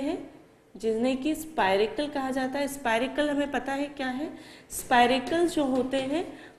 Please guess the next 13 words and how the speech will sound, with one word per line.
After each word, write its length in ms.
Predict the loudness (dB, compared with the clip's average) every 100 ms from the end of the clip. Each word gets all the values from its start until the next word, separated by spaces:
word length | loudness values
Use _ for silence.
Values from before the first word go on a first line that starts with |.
| -10
वो 360 | 0 2 2 -4 -14 -14 -12 0
communication 720 | 2 4 2 4 2 4 2
होते 260 | 2 0 -2
हैं 220 | -2 -4 -8 -16 -20 -2
when 400 | 0 0 -4 0
within 380 | 0 0 -2 -2 -6 -14 -6
trachea 520 | 2 2 2 2 2 2
and 220 | 0 2
the 200 | 2 2 2
outer, 340 | 4 4 4 2
अ, 260 | 2 2
अ, 540 | 4 4 2 0 0 2
region। 360 | 2 2 2